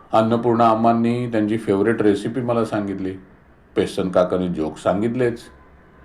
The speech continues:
मेहता आजींना माझा शर्ट खूप आवडला असं म्हणाल्या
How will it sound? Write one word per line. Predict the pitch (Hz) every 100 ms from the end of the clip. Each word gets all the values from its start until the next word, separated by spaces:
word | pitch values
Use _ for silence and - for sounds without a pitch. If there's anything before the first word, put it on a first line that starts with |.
| - - - - -
मेहता | 98 101 139 123
आजींना | 117 123 135 123 120 131
माझा | 110 90 113
शर्ट | - 87 87 -
खूप | 120 123
आवडला | 107 85 78 69 - - - - - -
असं | - - 123
म्हणाल्या | 127 127 135